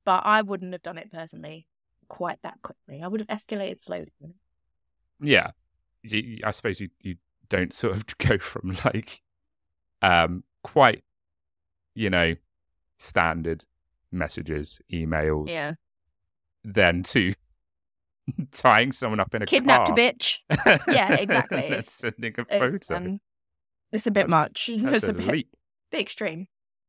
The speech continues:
Speaker 2: Under-, obviously understandably concerned at this point, he would call Liz to make sure that she was okay. Um, unfortunately, she was fine, and she was not the woman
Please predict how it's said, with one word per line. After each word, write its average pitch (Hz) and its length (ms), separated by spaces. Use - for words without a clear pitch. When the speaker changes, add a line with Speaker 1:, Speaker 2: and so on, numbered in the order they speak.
Speaker 2:
Under-, 135 300
obviously 127 360
understandably 101 680
concerned 98 600
at 92 120
this 90 140
point, 92 300
he 98 120
would 90 160
call 95 240
Liz 90 220
to - 100
make 90 180
sure - 160
that 85 140
she - 160
was 85 160
okay. 87 480
Um, 87 440
unfortunately, 101 540
she 101 180
was 101 160
fine, 90 500
and 90 160
she 98 120
was 87 180
not 107 240
the 90 80
woman 80 320